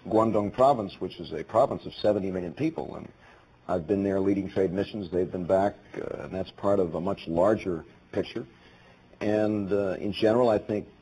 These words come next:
uh, even in this administration, uh, which oftentimes is so obsessively ideological, there's been, uh,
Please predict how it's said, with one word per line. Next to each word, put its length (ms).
uh, 220
even 260
in 80
this 160
administration, 880
uh, 340
which 520
oftentimes 640
is 180
so 340
obsessively 800
ideological, 800
there's 200
been, 420
uh, 280